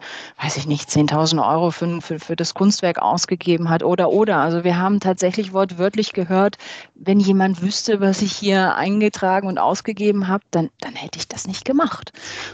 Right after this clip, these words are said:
Ne? Und es ist, ähm,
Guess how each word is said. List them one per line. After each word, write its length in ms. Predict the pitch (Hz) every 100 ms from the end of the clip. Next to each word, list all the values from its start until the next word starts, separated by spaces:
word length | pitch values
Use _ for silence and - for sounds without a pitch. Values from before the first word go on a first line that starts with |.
| -
Ne? 300 | 170 185 220
Und 160 | 170 202
es 180 | 185 -
ist, 540 | - 226 - - -
ähm, 840 | - 208 208 202 202 196 202 202 -